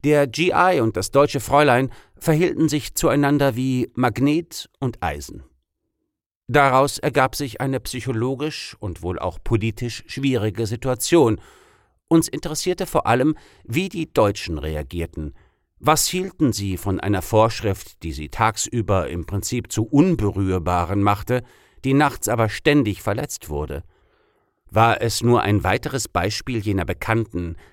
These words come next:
angelsächsischen Heuchelei? Und untergrub sie tatsächlich den Respekt vor dem Sieger, der in Bezug auf seine Bedürfnisse so wenig Anstand und Würde erkennen ließ?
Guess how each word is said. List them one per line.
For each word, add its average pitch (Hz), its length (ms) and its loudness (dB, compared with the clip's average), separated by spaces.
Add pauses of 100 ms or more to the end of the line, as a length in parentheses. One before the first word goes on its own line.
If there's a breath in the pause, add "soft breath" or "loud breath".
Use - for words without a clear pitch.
(120 soft breath)
angelsächsischen 98 1000 -2
Heuchelei? 82 720 -4 (1000)
Und 127 400 2
untergrub 127 560 0
sie - 220 -2
tatsächlich 95 840 -4
den 85 220 -4
Respekt - 600 -4
vor 92 200 -2
dem 90 220 -4
Sieger, 87 540 -4 (560 soft breath)
der 69 180 -6
in 71 140 -8
Bezug 107 460 -6
auf 87 120 -6
seine 85 220 -2
Bedürfnisse 90 880 -4
so 85 240 -4
wenig 117 500 0
Anstand 117 480 -4
und 82 200 -8
Würde 113 340 -2
erkennen 82 460 -6
ließ? 78 360 -10